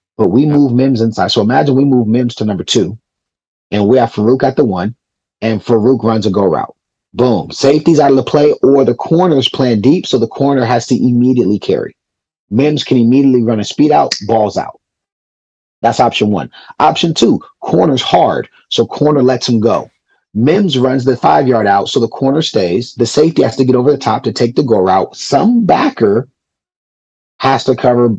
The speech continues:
Speaker 1: Willis or has to cover Weiss or has to co-, they would probably have Weiss run the go and probably have, you know, Farouk run the five-yard and have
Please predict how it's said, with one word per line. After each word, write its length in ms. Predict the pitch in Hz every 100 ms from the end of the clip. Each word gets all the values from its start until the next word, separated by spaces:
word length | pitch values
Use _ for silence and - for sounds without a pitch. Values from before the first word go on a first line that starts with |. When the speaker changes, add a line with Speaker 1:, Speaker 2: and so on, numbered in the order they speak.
| - - _
Speaker 1:
Willis 580 | 101 139 107 - - - _ _
or 140 | 110 107
has 280 | 131 123
to 80 | 120
cover 500 | 117 131 123 123 120 _ _ -
Weiss 560 | 139 131 - - - _ -
or 140 | 117
has 200 | 127 127
to 60 | 127
co-, 140 | 131
they 100 | 123
would 160 | 127 113
probably 480 | - 180 156 117 104
have 180 | 117
Weiss 360 | 101 127 175 -
run 240 | 110 110
the 80 | 104
go 480 | 90 123 110 - - - -
and 200 | 113 117
probably 460 | - 131 123 113 113
have, 400 | 110 107 104 101 113
you 100 | 120
know, 120 | 98
Farouk 400 | 123 113 175 156
run 120 | 113
the 80 | 98
five-yard 640 | 135 143 117 107 101 101
and 140 | 107 95
have 200 | 110